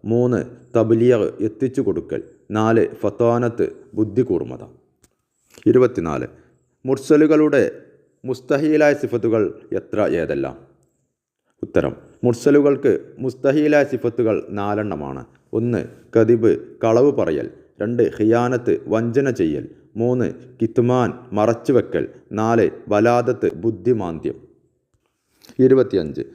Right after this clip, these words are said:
മുർസലുകൾക്ക് ജായിസായ എത്ര സിഫത്തുണ്ട്? ഉത്തരം, മുർസലുകൾക്ക് ജായിസായ സിഫത്ത് ഒന്നാണ്, അവരുടെ ഉന്നത പദവിക്ക് കോട്ടം വരാത്ത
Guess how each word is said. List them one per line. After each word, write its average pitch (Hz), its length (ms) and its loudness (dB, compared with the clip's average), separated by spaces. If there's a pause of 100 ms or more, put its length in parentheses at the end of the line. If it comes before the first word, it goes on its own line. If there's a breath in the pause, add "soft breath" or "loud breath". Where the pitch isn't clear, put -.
(340 loud breath)
മുർസലുകൾക്ക് 143 840 2
ജായിസായ 131 840 0
എത്ര 110 380 -2
സിഫത്തുണ്ട്? 76 520 -8 (960)
ഉത്തരം, - 300 0 (200)
മുർസലുകൾക്ക് 127 720 2
ജായിസായ 123 680 0
സിഫത്ത് 107 300 -2
ഒന്നാണ്, 87 500 -4 (800)
അവരുടെ 123 400 4
ഉന്നത 135 520 -2
പദവിക്ക് 123 500 0
കോട്ടം 113 600 -2
വരാത്ത 117 340 2